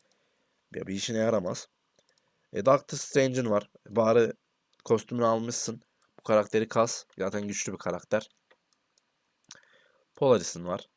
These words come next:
Güzel. Yetmiş level'e kast yani. Bu karakterleri bir an önce kategori üçe basmaya çalış. Ee, Hulk'ı bence şu an böylecene bırak. Yani bir işine yaramaz.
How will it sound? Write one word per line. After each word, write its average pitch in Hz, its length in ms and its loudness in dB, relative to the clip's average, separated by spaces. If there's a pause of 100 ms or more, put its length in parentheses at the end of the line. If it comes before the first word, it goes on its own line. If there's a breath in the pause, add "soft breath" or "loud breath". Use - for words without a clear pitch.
(180)
Güzel. 90 260 -6 (640)
Yetmiş 117 380 -4
level'e 135 240 6 (360)
kast 135 340 -2
yani. 90 160 0
Bu 87 40 -16
karakterleri 104 600 -2
bir 110 80 0
an 104 100 2
önce 107 140 -6
kategori 107 400 -6
üçe 104 180 -4
basmaya 101 320 -4
çalış. - 400 -8 (1300)
Ee, 85 480 -8 (120)
Hulk'ı 113 600 0 (1600)
bence 117 360 0
şu 123 180 -2
an 117 140 0
böylecene 117 460 2
bırak. 117 340 2
Yani 95 440 -6
bir - 220 -12
işine 110 260 -6
yaramaz. 110 520 -2